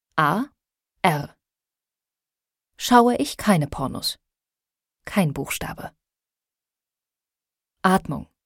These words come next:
Atme ich eher tief? S. W. Atme ich eher flach? A.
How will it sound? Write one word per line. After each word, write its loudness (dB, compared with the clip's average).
Atme 4
ich -4
eher 4
tief? -4
S. -2
W. -2
Atme 4
ich 0
eher 0
flach? 0
A. -2